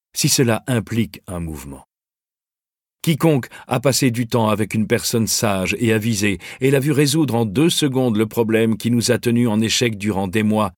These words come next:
voilà la sérénité. Quiconque s'est aventuré seul, la nuit, dans une rue où il n'y avait pas âme qui vive, alors qu'il neigeait, qui a regardé la lumière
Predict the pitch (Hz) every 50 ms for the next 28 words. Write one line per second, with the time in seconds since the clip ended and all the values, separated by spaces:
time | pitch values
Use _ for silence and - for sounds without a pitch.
0 | _ _ _ _ _ _ _ _ _ _ _ _ _ _ _ _ _ - 90 82
1 | 107 113 101 98 95 85 73 67 - _ - 92 92 90 - - 95 85 78 78
2 | 73 71 69 - - - 60 - _ _ _ _ _ _ _ _ _ _ _ _
3 | _ _ _ _ _ _ _ _ _ _ - 165 - - 190 190 170 135 - 113
4 | - - 131 117 139 117 120 127 113 - 120 107 120 107 - - - 107 92 92
5 | 87 82 - 104 110 113 113 104 98 90 85 90 - - - - 113 123 127 123
6 | 139 139 131 123 127 127 120 120 98 123 123 127 135 135 143 131 120 131 135 113
7 | - 127 127 - - 135 143 156 160 147 - 156 139 113 113 110 101 95 80 82
8 | 80 - - - - - 120 127 143 127 - - 147 131 127 131 131 131 123 101
9 | 110 98 90 87 - _ _ _ _ _ - 160 151 135 151 170 156 160 156 131
10 | 127 127 127 120 104 95 92 95 95 98 101 98 101 95